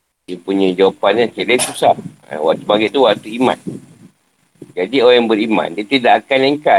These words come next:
dengan apa yang Allah suruh. Maknanya dia tidak ada persoalan lagi tu. Allah kata buka, buka. Tapi bila satu keadaan pada sahur tadi berkaitan dengan Islam. Subuh tu berkaitan dengan Islam. Jadi perkara yang berkaitan dengan Islam ni tadi,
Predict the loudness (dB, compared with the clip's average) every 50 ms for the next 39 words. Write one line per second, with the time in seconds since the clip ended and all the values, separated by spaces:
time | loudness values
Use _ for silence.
0 | 2 2 0 0 0 -2 -2 _ 0 2 2 4 4 2 2 0 -2 -4 -4 -8
1 | -14 -20 _ _ _ _ _ _ _ _ _ _ _ _ _ _ _ _ _ _
2 | _ _ _ _ _ _ _ _ _ _ -12 -8 -4 -2 -2 0 0 -2 -2 -4
3 | _ -2 0 0 0 0 -2 -2 -4 -4 0 0 0 2 2 2 2 2 2 0
4 | -2 -2 -4 -4 -4 -4 -2 0 0 0 0 -2 -6 -10 -10 -12 -10 _ -4 -4
5 | -4 -4 -8 -10 -12 -12 -12 -12 _ _ _ _ _ _ _ _ _ _ _ _
6 | _ _ _ _ _ _ -4 -4 -2 -2 -2 -4 -2 0 0 2 4 6 6 6
7 | 6 6 4 2 2 0 -2 -2 -6 -6 _ -2 0 2 2 4 4 2 2 2
8 | 0 0 0 0 0 2 2 2 2 2 4 4 4 4 2 0 -2 -4 -6 -6
9 | -6 -4 -2 -2 -2 0 0 0 0 0 0 -2 -2 0 2 2 2 0 -4 _
10 | _ _ _ _ _ _ _ _ _ _ _ _ _ _ _ _ _ _ -10 -6
11 | -2 0 2 2 2 0 -2 -4 -4 -2 -2 -2 -2 -4 -2 -2 -2 -2 -2 0
12 | 2 2 2 0 -4 -16 _ -8 -6 -6 -4 -6 -8 -6 -2 0 0 2 2 2
13 | 0 0 0 -2 -2 -4 -6 -8 -4 -2 -2 -2 -2 0 0 2 2 0 -2 -4
14 | -6 -6 -6 -6 -10